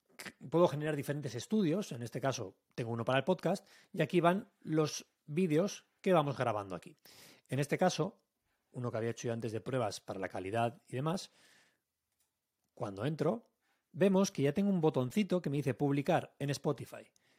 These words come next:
En este caso, según yo pulse publicar en Spotify, ya me va a la interfaz de Anchor y me genera el nuevo capítulo, con el audio y con el vídeo.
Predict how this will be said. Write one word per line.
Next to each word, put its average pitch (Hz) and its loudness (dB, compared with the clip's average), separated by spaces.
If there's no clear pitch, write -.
En 160 -2
este 202 2
caso, 190 2
según 127 -2
yo 156 0
pulse 175 0
publicar 127 2
en 143 0
Spotify, 151 0
ya 175 4
me 165 2
va 170 4
a 139 0
la 131 2
interfaz 131 -2
de 147 0
Anchor 151 -2
y 135 -6
me 135 -4
genera 131 -6
el 131 -4
nuevo 143 -2
capítulo, 117 -8
con 208 0
el 190 4
audio 165 2
y 156 -8
con 131 -2
el 113 -6
vídeo. 107 -6